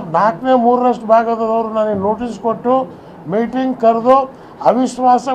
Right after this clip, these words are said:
ಮಾಡಿ ನನಗೆ ತೆಗಿಯೋಕೆ ಹೊರತು ರಾಷ್ಟ್ರಾಧ್ಯಕ್ಷರಿಗೂ ನನಗೆ ತೆಗಿಯೋ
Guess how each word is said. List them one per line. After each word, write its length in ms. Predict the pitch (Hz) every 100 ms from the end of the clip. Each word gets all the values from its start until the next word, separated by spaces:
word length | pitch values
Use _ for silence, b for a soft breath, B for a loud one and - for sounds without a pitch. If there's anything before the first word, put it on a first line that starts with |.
| 240
ಮಾಡಿ 140 | 240 226
ನನಗೆ 200 | 226 175 208
ತೆಗಿಯೋಕೆ 540 | 208 247 233 233 220 185
ಹೊರತು 340 | 190 190 254 277 277 - B B 143 156
ರಾಷ್ಟ್ರಾಧ್ಯಕ್ಷರಿಗೂ 920 | 220 247 247 269 254 240 240 226 240 247
ನನಗೆ 240 | 233 220 214
ತೆಗಿಯೋ 220 | 208